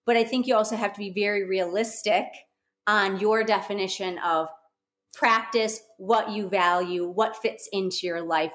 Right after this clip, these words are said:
what makes sense, what is something that you can try to in,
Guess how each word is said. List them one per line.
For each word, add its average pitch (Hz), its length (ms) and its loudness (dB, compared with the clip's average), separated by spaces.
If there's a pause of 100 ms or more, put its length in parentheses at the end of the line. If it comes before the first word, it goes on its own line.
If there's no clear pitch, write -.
what 214 320 0
makes 190 320 -4
sense, - 480 -2
what 208 200 0
is 240 160 2
something 214 340 0
that 185 200 0
you 196 300 -6 (360)
can 208 300 -2
try 180 400 2 (200)
to 165 340 -4 (540)
in, 202 280 0